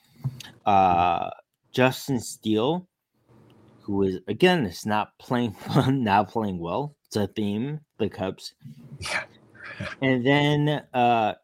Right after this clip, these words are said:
Speaker 1: actually someone who is playing well is Keegan Thompson. I don't know if he's considered a rookie. I, that's why I didn't put him there. But this is, I think, his first full year. But he's six and oh,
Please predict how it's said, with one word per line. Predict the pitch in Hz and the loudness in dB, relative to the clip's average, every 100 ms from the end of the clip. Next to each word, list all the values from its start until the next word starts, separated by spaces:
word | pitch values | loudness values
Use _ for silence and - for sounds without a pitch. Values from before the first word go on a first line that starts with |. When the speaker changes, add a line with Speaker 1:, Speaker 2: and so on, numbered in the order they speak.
| _ | _
Speaker 1:
actually | 131 147 - | 2 2 0
someone | - 131 127 | -2 0 0
who | 110 110 - | -2 -6 -6
is | 139 170 220 - | 0 2 0 -6
playing | - 110 90 80 80 | -8 -6 -6 -8 -10
well | - - 160 165 _ _ - - | -8 -8 -8 -12 _ _ -20 -10
is | 107 - - | -10 -10 -16
Keegan | - 143 131 - 107 92 | -4 -2 0 -2 -4 -6
Thompson. | - 139 147 - 92 101 139 _ _ _ _ _ _ _ _ _ - - - - - - - | -4 -2 -4 -6 -8 -8 -10 _ _ _ _ _ _ _ _ _ -20 -20 -20 -20 -20 -16 4
I | 139 | 6
don't | 220 277 240 | 6 0 -2
know | 175 156 | 2 2
if | 156 | 2
he's | 160 143 | 2 0
considered | - 127 117 - 120 120 107 | -6 -8 -6 -6 -2 -2 -2
a | 104 | -4
rookie. | 98 123 151 139 117 | -4 -4 -2 2 4
I, | 92 87 | 4 2
that's | 113 101 - | -8 -8 -2
why | 104 87 85 | 0 0 -6
I | |
didn't | 90 90 87 - | -6 -6 -6 -6
put | 104 120 | -6 -4
him | 135 | -2
there. | 127 127 135 131 - | -2 -2 -4 -6 -8
But | 107 - | -8 0
this | 170 202 - | 0 0 -4
is, | 135 - - - | -8 -8 -8 -2
I | 113 | -2
think, | - 117 | -2 -6
his | - 101 - | -6 -12 -4
first | 123 107 - - - | -2 -2 -6 -14 -2
full | 135 113 85 | -2 0 -4
year. | 80 69 60 - _ _ _ _ - | -10 -14 -18 -20 _ _ _ _ -14
But | 98 | -14
he's | - 220 226 | -6 -6 -4
six | - 202 - - | 2 2 2 -2
and | 123 | 0
oh, | 101 - 73 | -2 -4 -10